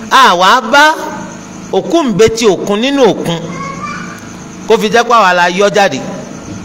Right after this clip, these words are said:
Etí bèbí odò la bá, ibi yòówù a bá ti bá,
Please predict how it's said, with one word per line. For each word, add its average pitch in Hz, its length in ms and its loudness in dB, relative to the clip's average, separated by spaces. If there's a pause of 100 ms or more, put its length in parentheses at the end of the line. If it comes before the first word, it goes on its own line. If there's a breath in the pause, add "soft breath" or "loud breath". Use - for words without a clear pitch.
(840 loud breath)
Etí 240 280 2
bèbí 240 300 2
odò 175 260 4
la 190 200 6
bá, 185 280 4 (1000)
ibi 190 320 0
yòówù 240 220 4
a 175 140 6
bá 185 160 4
ti 165 140 -2
bá, 156 280 4